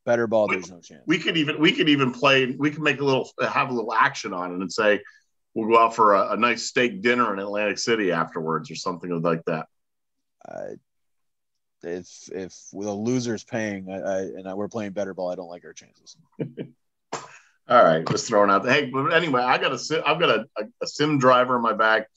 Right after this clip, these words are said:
Speaker 2: Haven't completely de-, it's, it's a, one, one of the ones from the golf shop, so I haven't completely decided if it's, uh, gonna be a permanent resident. But as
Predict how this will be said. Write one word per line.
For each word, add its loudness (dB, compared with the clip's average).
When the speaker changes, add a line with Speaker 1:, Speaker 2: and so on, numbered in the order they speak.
Speaker 2:
Haven't 0
completely 2
de-, 4
it's, 0
it's -2
a, 2
one, -4
one 0
of 4
the 4
ones 2
from -4
the 0
golf 4
shop, 0
so -4
I 2
haven't -4
completely -6
decided 2
if -4
it's, -14
uh, 2
gonna 0
be 0
a 0
permanent 0
resident. 0
But 2
as -8